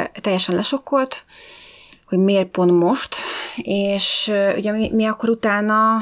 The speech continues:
kiköltöztünk. És nekem ezt ugye végig kellett gondolni, ugye gondolnunk, hogy ez hogy lesz.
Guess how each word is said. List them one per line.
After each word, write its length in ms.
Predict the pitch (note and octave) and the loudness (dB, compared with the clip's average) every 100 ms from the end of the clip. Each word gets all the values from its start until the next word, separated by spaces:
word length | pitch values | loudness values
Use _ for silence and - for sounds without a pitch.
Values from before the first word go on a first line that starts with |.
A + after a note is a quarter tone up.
| - | -4
kiköltöztünk. 880 | - - F3 E3+ E3+ - D#3 D#3 - - - | -12 -4 -2 -2 -8 -6 -4 -4 -6 -14 -10
És 120 | - | -6
nekem 220 | F#3+ G#3 | -4 -2
ezt 160 | G#3 G3+ - | -2 -4 -6
ugye 140 | G3+ | 0
végig 180 | G#3+ G3 | 2 2
kellett 180 | F#3+ F3 | 0 -2
gondolni, 600 | F#3 F3+ F3 E3+ G3 A3+ A3+ | 2 2 2 0 0 0 -2
ugye 280 | F3+ F3 - | -4 -4 -4
gondolnunk, 640 | F3+ F#3 E3+ E3 F3+ C4 | -2 0 2 2 2 0
hogy 100 | B3+ | 0
ez 100 | A#3 | -4
hogy 180 | - A3 | -2 -2
lesz. 400 | F#3 F3+ - - | 0 -2 -4 -6